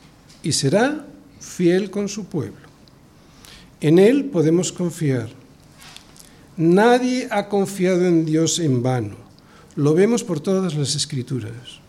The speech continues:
Tú y yo necesitamos saber esta verdad y recordarla todos los días, porque este es el fundamento de nuestra fe,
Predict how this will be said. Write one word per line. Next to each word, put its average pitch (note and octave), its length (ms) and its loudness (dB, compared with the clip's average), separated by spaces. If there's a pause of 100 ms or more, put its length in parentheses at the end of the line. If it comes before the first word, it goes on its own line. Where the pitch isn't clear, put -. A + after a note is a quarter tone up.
(680)
Tú B3 160 0
y A#3 100 2
yo B3+ 140 4
necesitamos A3 640 0
saber F3+ 680 2
esta D#3 260 -2
verdad C#3+ 440 -2 (140)
y F3+ 120 0
recordarla G#3+ 680 0
todos G3 400 -2
los D#3+ 240 2
días, D#3 320 2 (300)
porque F3 320 2
este A3+ 240 -2
es - 120 -2
el F#3+ 120 -4
fundamento F3+ 680 0
de F3 100 0
nuestra C3 440 -2
fe, B2+ 440 -2